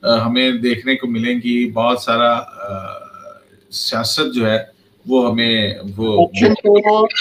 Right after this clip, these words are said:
Speaker 2: हर दफा हमारा इंटरेस्टिंग होता है, इस दफा इंटरेस्टिंग से भी ज्यादा कोई चीज होगी, क्योंकि हुकूमत बजिद है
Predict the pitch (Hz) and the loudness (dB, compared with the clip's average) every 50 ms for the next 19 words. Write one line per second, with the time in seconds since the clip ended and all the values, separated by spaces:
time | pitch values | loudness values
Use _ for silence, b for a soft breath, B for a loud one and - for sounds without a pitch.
0 | 156 156 160 - - 151 160 160 160 170 170 175 190 190 185 175 170 165 165 170 | -2 -2 -4 -4 0 0 0 2 2 0 0 4 4 4 4 4 4 2 0 0
1 | 175 175 170 165 170 165 151 - - 180 185 175 156 147 143 - 156 160 160 160 | -2 -4 -6 -8 -8 -8 -8 -8 -10 -12 -10 -8 -8 -8 -6 -4 -2 -2 -2 0
2 | 170 185 202 208 196 160 156 160 151 143 151 156 147 139 - 143 139 - - - | -2 -2 -2 -4 -2 0 0 0 0 -2 -4 -4 -4 -6 -8 -10 -10 -10 -12 -14
3 | 156 151 143 - 156 151 170 165 143 139 139 135 135 147 147 143 - 147 143 - | -14 -14 -12 -10 -6 -4 -4 -2 0 2 2 2 2 2 0 -2 -2 -4 -6 -6
4 | - 135 135 135 - 135 135 131 131 - 170 170 131 165 151 143 - - 143 139 | -8 -12 -12 -10 -8 -6 -6 -6 -6 -8 -10 -8 -6 -4 -6 -4 -4 -2 -2 0
5 | - 120 - 139 131 139 156 160 165 254 226 - 113 113 - - 160 170 170 170 | 0 -2 -2 -4 -2 0 0 0 0 -2 -2 -4 -4 -2 0 2 2 2 2 2
6 | 147 139 135 135 | 2 4 4 2